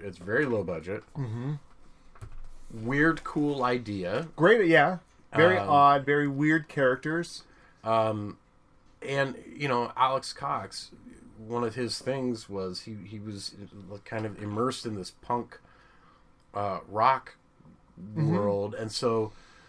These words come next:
Speaker 1: so we, you get this. It's, the movie is equal parts science fiction and kind of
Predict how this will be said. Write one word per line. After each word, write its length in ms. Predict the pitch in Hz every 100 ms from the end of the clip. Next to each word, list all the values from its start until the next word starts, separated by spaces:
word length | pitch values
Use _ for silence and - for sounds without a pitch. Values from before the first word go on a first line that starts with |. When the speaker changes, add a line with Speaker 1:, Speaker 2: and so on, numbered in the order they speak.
| _
Speaker 1:
so 180 | - 143
we, 180 | 135 131
you 140 | 139
get 220 | 131 175 170
this. 200 | 151 -
It's, 220 | 135 - - -
the 160 | 135
movie 360 | 139 165 180 151
is 160 | 127 -
equal 300 | 156 - 151
parts 400 | - 147 135 -
science 400 | - 139 127 -
fiction 600 | 165 156 - 135 127 123 _ _ _ _ _ _ _
and 400 | 127 131 127 117
kind 280 | - 127 123
of 280 | 113 104